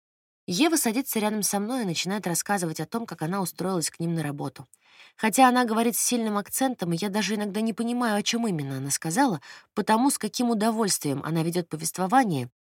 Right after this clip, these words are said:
я понимаю, что эта женщина любит посплетничать, и думаю, что это может сработать в мою пользу. "Я местная, поэтому мне не нужно жить в этом доме", объясняет она.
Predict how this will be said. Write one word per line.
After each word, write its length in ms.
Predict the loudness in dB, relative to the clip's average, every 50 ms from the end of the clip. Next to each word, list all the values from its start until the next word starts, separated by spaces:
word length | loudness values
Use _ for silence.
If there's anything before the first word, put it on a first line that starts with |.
| _ _ -2
я 140 | 0 2 2
понимаю, 360 | 4 4 2 4 4 4 2
что 160 | 2 2 0
эта 160 | 0 0 0 0
женщина 400 | 2 2 2 2 0 0 0 0
любит 240 | 0 0 -2 -2
посплетничать, 800 | -2 -2 -2 -2 -2 -4 -4 -2 -2 -4 -4 -4 -6 -6 -6 -8 -8 _ -20 -20 _ _ -4
и 80 | -2
думаю, 380 | 0 2 4 4 4 4 4 4
что 240 | 2 0 0 2 2
это 220 | 2 2 2 0
может 280 | 2 2 2 0 -2 -2
сработать 560 | -2 2 2 2 4 2 0 -2 -2 -4 -4
в 40 | -2
мою 220 | 0 0 0 -2
пользу. 480 | -2 -2 -2 0 0 0 0 -2 -4 -8 _ _ _ _ _ _ _ _ _ _ _ -2
"Я 240 | 4 6 6 8 8
местная, 460 | 6 4 4 4 2 0 0 0 4
поэтому 460 | 8 8 8 8 8 6 4 4 4
мне 180 | 4 4 2 2
не 100 | 2 2
нужно 300 | 2 2 4 4 4 4
жить 220 | 2 2 0 2
в 40 | 0
этом 260 | 0 0 2 0 0
доме", 340 | 2 2 2 0 0 -4 -6 _ _ _ -8
объясняет 640 | -6 -4 -4 -2 -2 -2 -2 -2 0 -2 -2 -2 -4
она. 260 | -4 -4 -6 -10